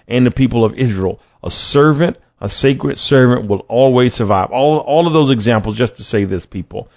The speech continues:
There's nothing you're going through that you won't survive. If you are sacred, connected to God, about God's business, a servant, servant to the people you like, servant to the people you don't like, servant to your mother, your cousins, your friends, your enemies.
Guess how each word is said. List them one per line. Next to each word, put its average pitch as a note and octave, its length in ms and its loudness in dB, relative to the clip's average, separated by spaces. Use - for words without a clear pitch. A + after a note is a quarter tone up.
There's G#2+ 240 -2
nothing D3 560 2
you're C#3 100 2
going A#2+ 180 2
through A#2+ 140 -2
that G#2 220 0
you G#2 80 -4
won't G2+ 280 0
survive. E2+ 480 -8
If - 120 -18
you B2 120 0
are G#2 80 0
sacred, G#2 500 -6
connected A#2 440 -2
to B2 40 -4
God, G#2+ 300 2
about G2+ 320 0
God's G2 260 -2
business, E2+ 440 -6
a G2 40 -16
servant, A2+ 520 0
servant B2 320 0
to G#2 60 -4
the G2 80 0
people F#2+ 240 -4
you F2+ 60 -2
like, A2 360 -2
servant B2+ 280 0
to A#2 40 4
the G#2 80 2
people F2+ 180 -2
you E2+ 100 -2
don't A#2+ 220 2
like, C3 280 0
servant A#2+ 260 0
to F#2+ 80 -2
your F#2 120 0
mother, B2+ 300 4
your G#2 180 -2
cousins, C3 520 0
your F#2 100 -10
friends, C3 540 2
your G2 140 0
enemies. C3+ 460 0